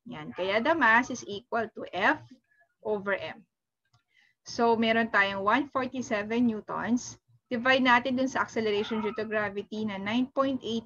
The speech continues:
meters per second squared. And so, therefore, yung mass natin,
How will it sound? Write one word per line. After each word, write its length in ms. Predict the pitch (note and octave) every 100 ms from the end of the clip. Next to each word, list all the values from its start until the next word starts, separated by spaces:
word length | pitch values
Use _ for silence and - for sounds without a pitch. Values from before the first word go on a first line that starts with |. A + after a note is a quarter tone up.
| -
meters 560 | G#3 - G3 F#3+ F#3+
per 160 | - F3
second 480 | - E3+ E3 - -
squared. 480 | - - - - - _ _ _ _ _ _ _ _ _ C#3
And 160 | D3 D#3
so, 160 | F3+
therefore, 400 | D4+ F#4+ C4 C4
yung 160 | C4 A#3+
mass 320 | A#3+ D4+ -
natin, 640 | A3+ A3 F3+ F3 G3+ B3